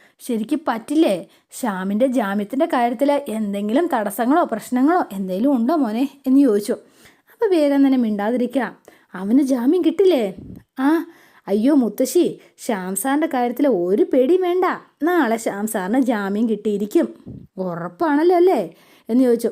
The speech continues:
"ഉം, ഉറപ്പ്. എന്നാ നന്ദിനി നീ ചായ ഇട്" എന്ന് പറഞ്ഞു കേട്ടോ. അപ്പം നന്ദിനിയമ്മ എഴുന്നേറ്റപ്പം, "അയ്യോ വേണ്ട, ചായ എനിക്ക് വേണ്ട." "അതെന്താ ഒരു ചായ കുടിച്ചാൽ? അഞ്ച് മിനിറ്റത്തെ കാര്യമല്ലേ ഉള്ളൂ." "വേണ്ടാത്ത കണ്ട, മറ്റൊന്നും കൊണ്ടല്ല." "മോനെ,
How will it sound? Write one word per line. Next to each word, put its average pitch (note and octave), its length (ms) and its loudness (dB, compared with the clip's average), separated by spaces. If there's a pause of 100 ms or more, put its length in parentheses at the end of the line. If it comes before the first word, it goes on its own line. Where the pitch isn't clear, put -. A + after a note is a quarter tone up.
(140)
"ഉം, E4 140 2 (160)
ഉറപ്പ്. D4+ 360 0 (340)
എന്നാ E4 140 4
നന്ദിനി A3+ 540 0
നീ C4 80 2
ചായ G#3 380 0
ഇട്" G#3 160 2 (120)
എന്ന് G3+ 160 -2
പറഞ്ഞു F#3+ 220 -4
കേട്ടോ. G3 160 -6
അപ്പം D4+ 200 -2
നന്ദിനിയമ്മ A#3+ 440 0
എഴുന്നേറ്റപ്പം, A3 520 -2
"അയ്യോ A3 240 2
വേണ്ട, G#3+ 300 2
ചായ D4+ 360 0
എനിക്ക് A#3 260 0
വേണ്ട." G#3+ 300 0 (520)
"അതെന്താ A#3+ 440 0
ഒരു E4+ 160 2
ചായ D#4+ 260 0
കുടിച്ചാൽ? D#4 560 0 (260)
അഞ്ച് F#4 200 2
മിനിറ്റത്തെ C4 320 0
കാര്യമല്ലേ B3+ 520 2
ഉള്ളൂ." A#3 240 2 (460)
"വേണ്ടാത്ത F#3+ 460 -4
കണ്ട, F4+ 280 0 (320)
മറ്റൊന്നും A#3+ 380 0
കൊണ്ടല്ല." A#3 380 0 (840)
"മോനെ, G3+ 340 -2